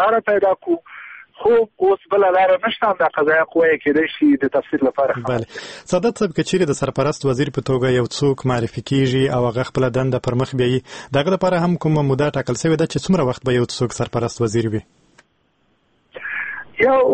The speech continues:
Speaker 1: اه، سند د ولسي جرګې په باندې کار وکړ، او وروسته د حکومت له خوا ته نه رد، رد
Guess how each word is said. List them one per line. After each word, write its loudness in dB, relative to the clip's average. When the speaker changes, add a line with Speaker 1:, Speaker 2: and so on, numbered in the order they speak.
Speaker 1:
اه، 4
سند 2
د -4
ولسي 0
جرګې 0
په 2
باندې -2
کار 2
وکړ، 0
او 4
وروسته -2
د 0
حکومت -2
له 0
خوا -2
ته -4
نه 0
رد، 0
رد 2